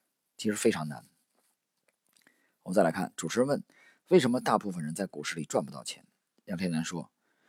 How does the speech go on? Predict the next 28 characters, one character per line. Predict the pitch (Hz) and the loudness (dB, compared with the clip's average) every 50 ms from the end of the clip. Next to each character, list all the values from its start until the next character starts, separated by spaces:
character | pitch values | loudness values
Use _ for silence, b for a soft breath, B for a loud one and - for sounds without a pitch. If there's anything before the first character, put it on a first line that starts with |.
| _ _ _ _ - | _ _ _ _ 0
因 | 160 170 | 4 4
为 | 175 | 4
绝 | 175 - - 220 | 4 6 6 8
大 | 233 170 151 | 8 8 6
部 | 117 120 | 4 0
分 | 113 104 | -2 -2
的 | 87 78 - - - | -2 -2 -4 -8 -16
股 | - 78 78 | -12 -8 -4
市 | - - | -2 -2
参 | 120 - - 147 151 | -2 0 0 0 -2
与 | - | -2
者 | - - - - _ - | -2 -6 -8 -10 _ 0
都 | - 135 | 0 0
是 | 131 123 | 2 2
在 | 113 - 87 76 | 0 0 0 0
随 | 73 - - - 85 101 | 0 -2 0 2 2 4
便 | - 160 131 - _ _ _ _ _ _ _ _ _ | 4 4 4 2 _ _ _ _ _ _ _ _ _
玩 | - - - 92 | -8 -4 -4 -4
一 | - | -4
玩， | - - - _ _ _ _ _ _ _ _ _ _ _ _ _ _ | -6 -10 -18 _ _ _ _ _ _ _ _ _ _ _ _ _ _
即 | - - 165 | 2 4 8
便 | 160 202 170 | 10 10 10
有 | 127 95 78 - - - | 10 6 2 -2 -6 -4
认 | - 175 180 139 | 4 4 4 4
识 | 113 - | 4 -2
我 | 82 64 64 | -4 -6 -8
的 | 69 65 | -14 -18
人， | 64 - - | -20 -20 -20